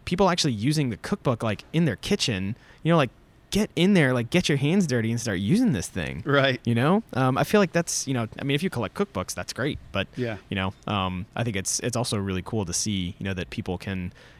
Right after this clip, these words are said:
Speaker 1: you know, recreate something that they might have had here at Kima. And,
Speaker 2: Right.
Speaker 1: you know, now it's, like,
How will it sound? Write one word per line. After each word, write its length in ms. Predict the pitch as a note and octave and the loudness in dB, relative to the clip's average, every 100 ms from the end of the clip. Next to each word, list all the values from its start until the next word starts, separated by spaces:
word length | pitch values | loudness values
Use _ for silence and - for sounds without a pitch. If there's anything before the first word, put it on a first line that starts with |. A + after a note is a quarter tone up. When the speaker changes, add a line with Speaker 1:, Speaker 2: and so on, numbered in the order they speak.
| - | -4
Speaker 1:
you 40 | |
know, 60 | G#2 | -2
recreate 460 | F#2+ A#2 - B2 - | -2 -4 -2 -2 -2
something 280 | G#2+ G2+ | -4 -6
that 120 | F#2 F2+ | -6 -4
they 100 | F#2 | -4
might 220 | G2 G2 | -2 -2
have 220 | F2+ - - - | -4 -8 -18 -6
had 340 | A2+ F#2 F2+ - | -2 -2 -4 -6
here 240 | - A#2 | -2 0
at 80 | F2 | -2
Kima. 400 | - C3+ E2+ E2 - | -2 -2 -2 -4 -6
And, 260 | G#2+ F#2 A2+ | -4 -2 -4
Speaker 2:
Right. 180 | A2 | -6
Speaker 1:
you 60 | G2 | -6
know, 120 | F2+ | -6
now 300 | F#2 F#2 F#2+ | -4 -2 -2
it's, 340 | F2+ - - - - _ | -2 -2 -4 -6 -20 _
like, 180 | - | -6